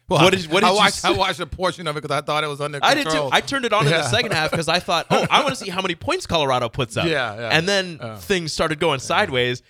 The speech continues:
Speaker 2: Stanford throws a ninety-seven. Stanford throws, hold on, not
Speaker 1: Prime
Speaker 2: a
Speaker 1: time.
Speaker 2: ninety-seven, not a
Speaker 1: Prime
Speaker 2: ninety-seven yard pass. Stanford throws a, what, six
Speaker 1: Yeah.
Speaker 2: yard slant route.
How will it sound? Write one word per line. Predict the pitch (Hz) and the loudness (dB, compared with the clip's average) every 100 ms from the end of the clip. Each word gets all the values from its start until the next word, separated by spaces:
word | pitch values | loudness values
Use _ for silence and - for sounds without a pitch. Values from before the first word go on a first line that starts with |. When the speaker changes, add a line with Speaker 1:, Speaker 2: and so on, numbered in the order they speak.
| _ - | _ -14
Speaker 2:
Stanford | 139 185 175 156 | -6 -2 -2 -2
throws | 170 165 | -2 -2
a | 131 | 0
ninety-seven. | 147 160 151 - 156 - - | 0 0 -2 -2 -2 -4 -8
Stanford | - 240 196 | -2 -2 -2
throws, | 185 202 180 - | 0 0 0 -4
hold | 127 | -4
on, | 82 - | -4 0
not | 123 | 4
Speaker 1:
Prime | 208 208 | 6 6
Speaker 2:
a | |
Speaker 1:
time. | 160 | 2
Speaker 2:
ninety-seven, | 170 156 151 143 143 | 0 -2 -4 -6 -4
not | 185 | 0
a | |
Speaker 1:
Prime | 202 | 0
Speaker 2:
ninety-seven | 214 214 208 208 185 | -2 -4 -6 -6 -2
yard | 175 160 | -2 -4
pass. | 160 147 107 _ - | -4 -6 -6 _ -16
Stanford | - 202 214 226 | -6 -6 -6 -6
throws | 180 180 156 | -4 -4 -4
a, | 139 143 131 | -4 -4 -4
what, | 123 131 - | -4 -4 -4
six | - - 220 196 | -10 -8 -6 -2
Speaker 1:
Yeah. | 190 | -2
Speaker 2:
yard | 156 | -2
slant | - - 180 190 | -8 -6 -4 -4
route. | 117 104 95 | -4 -4 -6